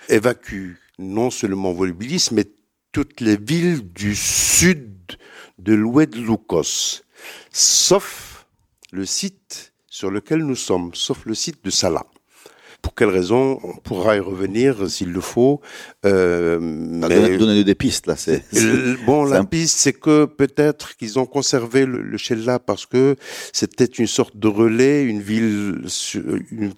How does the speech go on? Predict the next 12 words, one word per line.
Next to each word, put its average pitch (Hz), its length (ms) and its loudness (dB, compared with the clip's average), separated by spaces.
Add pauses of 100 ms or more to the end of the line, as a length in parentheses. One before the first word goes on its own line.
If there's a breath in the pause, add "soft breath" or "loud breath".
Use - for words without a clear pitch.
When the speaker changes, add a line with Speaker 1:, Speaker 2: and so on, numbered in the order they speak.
(120)
Speaker 1:
port 120 320 2
portuaire, 113 760 -2 (280 soft breath)
un 104 100 0
relais 113 400 4
entre - 480 -4
la 101 160 -2
partie - 380 -6
nord 113 360 2
restée, 95 440 -2 (240)
restée 95 260 -4
romaine 110 480 0 (640 loud breath)
et 185 340 2